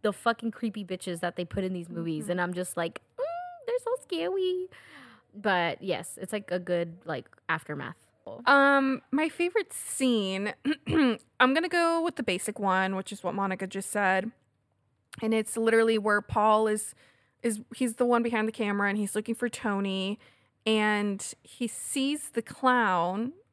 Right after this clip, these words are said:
Speaker 2: again, who can't fucking move his head
Speaker 1: He's
Speaker 2: or
Speaker 1: not
Speaker 2: his
Speaker 1: supposed
Speaker 2: body in
Speaker 1: to.
Speaker 2: general, 'cause he's not a living thing.
Speaker 1: Yeah.
Speaker 2: Um, and he points down at the basement steps and he pans back the camera, whatever.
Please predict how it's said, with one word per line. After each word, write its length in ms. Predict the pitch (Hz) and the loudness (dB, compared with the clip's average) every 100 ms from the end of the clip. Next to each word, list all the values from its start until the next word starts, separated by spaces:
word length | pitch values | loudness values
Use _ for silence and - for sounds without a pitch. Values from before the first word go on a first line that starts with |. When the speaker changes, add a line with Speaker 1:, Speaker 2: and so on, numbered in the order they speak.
| - | -8
Speaker 2:
again, 400 | 196 202 160 170 | -4 0 0 0
who 160 | 233 196 | -2 -4
can't 340 | - 208 - | -4 -6 -4
fucking 320 | - 214 208 | -4 -2 -2
move 280 | 202 196 190 | -2 -2 -4
his 160 | 220 208 | -6 -4
head 420 | 233 175 175 185 | 0 0 0 0
Speaker 1:
He's 100 | 208 | 0
Speaker 2:
or 60 | 185 | 0
Speaker 1:
not 60 | 175 | 0
Speaker 2:
his 80 | |
Speaker 1:
supposed 340 | 202 175 226 277 | 0 8 10 10
Speaker 2:
body 180 | 196 202 | 6 4
in 180 | 202 | 4
Speaker 1:
to. 60 | 190 | 6
Speaker 2:
general, 440 | 190 196 190 180 | 6 4 2 0
'cause 360 | 220 254 - - _ _ _ _ _ _ _ _ _ | -2 -6 -8 -16 _ _ _ _ _ _ _ _ _
he's 220 | - 247 | -8 0
not 200 | 247 240 - | 2 2 2
a 60 | 247 | 2
living 300 | 220 226 247 | 4 4 4
thing. 380 | 247 226 214 269 466 | 4 4 4 2 4
Speaker 1:
Yeah. 340 | 214 185 180 214 _ _ _ | 4 6 6 2 _ _ _
Speaker 2:
Um, 680 | 240 240 240 240 240 240 240 - _ _ _ _ _ - | 4 6 6 6 4 2 -4 -10 _ _ _ _ _ 0
and 680 | 277 277 269 262 254 247 226 | 4 6 6 6 4 2 -2
he 180 | - 269 | -4 -4
points 340 | 247 269 269 - | 0 2 2 2
down 160 | 247 | 2
at 80 | 233 | 2
the 60 | 220 | 2
basement 360 | 262 269 254 | 2 2 -4
steps 400 | - 233 214 214 | 0 4 4 2
and 80 | 208 | -2
he 80 | 214 | -6
pans 260 | 226 220 220 | -2 -2 0
back 220 | 202 - | -2 -4
the 80 | - | -4
camera, 480 | 220 220 220 208 | -2 0 2 0
whatever. 480 | 202 208 214 208 220 | 0 0 2 2 0